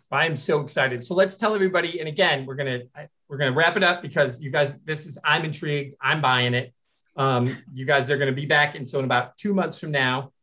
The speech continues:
or whenever you're listening to this, I suppose it could be right now. If you're listening to this in July, hello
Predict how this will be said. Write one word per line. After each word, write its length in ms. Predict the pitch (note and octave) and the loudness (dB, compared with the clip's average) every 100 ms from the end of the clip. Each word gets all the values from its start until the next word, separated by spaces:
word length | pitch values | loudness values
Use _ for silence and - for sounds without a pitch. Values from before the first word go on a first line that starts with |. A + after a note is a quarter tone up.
| - | -6
or 120 | C3 | 0
whenever 260 | C#3+ C#3 C#3+ | 2 2 2
you're 180 | C#3+ | -2
listening 320 | C#3+ D#3 C#3+ A#2 | -2 -4 -6 -8
to 80 | |
this, 200 | A#2 A2+ | -8 -8
I 60 | A#2+ | -8
suppose 320 | B2 B2 B2 | -8 -4 -4
it 60 | C3 | -4
could 140 | C#3+ | -8
be 180 | C3+ C#3 | -10 -2
right 160 | C#3+ C#3+ | 0 2
now. 400 | F#3 G3+ - - _ | 0 -2 -4 -10 _
If 160 | D3 D3 | -12 -6
you're 100 | C3+ | -4
listening 260 | C3+ D3 | -2 -2
to 60 | C3+ | -2
this 160 | C#3+ E3 | -2 -2
in 60 | |
July, 360 | D3 F#3 G3 D3 | 0 2 4 2
hello 500 | G3+ B3+ C4 D3 | 2 2 4 2